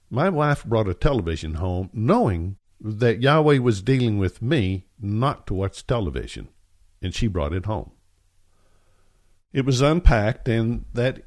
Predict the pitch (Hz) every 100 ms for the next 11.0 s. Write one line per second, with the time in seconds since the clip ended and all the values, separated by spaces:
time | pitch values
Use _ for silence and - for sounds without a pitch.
0 | - - 135 101 90 - - - - -
1 | - - - 139 135 113 120 - - 110
2 | 110 120 98 92 107 101 - 98 90 87
3 | 95 98 90 85 78 82 71 69 76 64
4 | - - - - - - _ _ _ _
5 | - - - - - - _ - 131 127
6 | 131 135 190 233 190 190 147 - 160 120
7 | 95 85 80 107 92 60 - - - _
8 | _ _ _ - 107 160 107 - - -
9 | 175 117 69 - - 101 82 - - 123
10 | 87 80 78 - - 78 82 85 - -